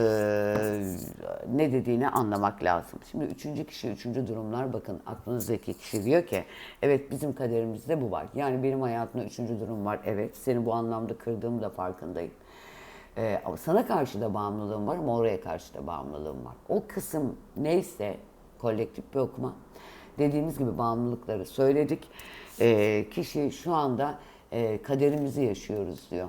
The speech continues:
Onun için sabretmem lazım dedi arkadaşlar. Sabır enerjilerinden bahsediyor aklınızdaki kişi düşüncelerinde.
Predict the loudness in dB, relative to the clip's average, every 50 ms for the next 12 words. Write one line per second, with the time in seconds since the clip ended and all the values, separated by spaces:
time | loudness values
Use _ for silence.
0 | -6 -6 0 2 4 4 4 2 0 -2 -6 -6 -8 -8 -2 0 2 2 2 2
1 | 0 -2 -4 -8 -8 -8 -8 -8 -8 -8 -8 -10 -10 -12 -12 -10 -10 -10 -10 -8
2 | -8 -10 -8 -10 -8 -8 -8 -8 -8 -10 -12 -8 -4 -2 0 0 2 2 0 0
3 | -2 -4 -6 -8 -8 -6 -6 -4 -4 -2 -2 -2 0 2 4 4 4 2 0 0
4 | 0 0 2 2 2 2 0 -4 -14 -14 -4 4 4 4 4 4 0 0 0 0
5 | 0 -2 -4 -4 -4 -8 -8 -4 -4 -6 -4 -2 0 0 0 0 -2 -12 -16 -14
6 | -8 -4 -4 -4 -2 -2 -2 0 2 2 2 4 4 2 0 0 -2 -2 -2 -2